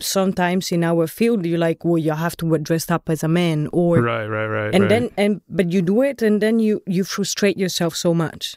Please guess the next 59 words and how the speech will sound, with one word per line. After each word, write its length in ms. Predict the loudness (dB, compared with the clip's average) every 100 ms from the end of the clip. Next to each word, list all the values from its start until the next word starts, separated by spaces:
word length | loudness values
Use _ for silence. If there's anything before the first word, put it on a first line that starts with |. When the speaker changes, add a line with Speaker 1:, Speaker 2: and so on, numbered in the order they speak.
| _
Speaker 1:
So 180 | -2 0
I'm 160 | 2 2
like, 260 | 0 -2
"Okay, 220 | -4 -2 0
if 260 | -2 0
you 100 | 2
wanna 240 | 2 2 0
do 140 | 2
it, 180 | 2 0
do 160 | 0 2
it, 200 | 0 -4
Speaker 2:
Mm-hmm. 300 | -10 2 2
Speaker 1:
because 260 | 4 0 0
that's, 460 | -2 -2 -8 -12 _
that's 320 | 0 0 0 -2
the 100 | 2
way 220 | 2 2
you 180 | 0 0
get 200 | -2 0
your 120 | -2
things 320 | 2 0 2
Speaker 2:
If 80 | 0
Speaker 1:
done." 120 | 0
Speaker 2:
that's 260 | 0 0 0
you. 360 | -2 0 -2 0
<laughs> 40 |
Speaker 1:
And 220 | 2 2
anyway, 500 | 2 2 0 0 0 -2
at 160 | -6 -2
some 240 | 0 0
point, 360 | 0 0 0 -6 0
it 140 | 0 2
will 120 | 0 2
be 60 | 0
recognized 800 | 0 -2 0 0 0 -2 -8 -18 _ _ _ _ -8
that 200 | 2 2
you've 200 | 2 -2
done 320 | -2 0 -2 -2
a 60 | 2
marvelous 640 | 2 2 -2 -4 -6 -8 -16 -6
work, 420 | 0 2 0 -8
whether 360 | -4 2 4 4
Speaker 2:
Mm-hmm. 80 | 2
Speaker 1:
you 80 | 2
were 100 | 0
dressed 280 | 0 -2 0
up 160 | -2 -2
as 100 | 0
a 60 |
man 300 | 0 2 2
or 120 | 0
as 80 | 0
a 60 | 2
woman. 340 | 2 2 2 2
It 60 |
Speaker 2:
Yeah. 60 | 2
Speaker 1:
doesn't 240 | 2 2
matter 300 | 2 0 0
anymore. 400 | 0 0 -2 -2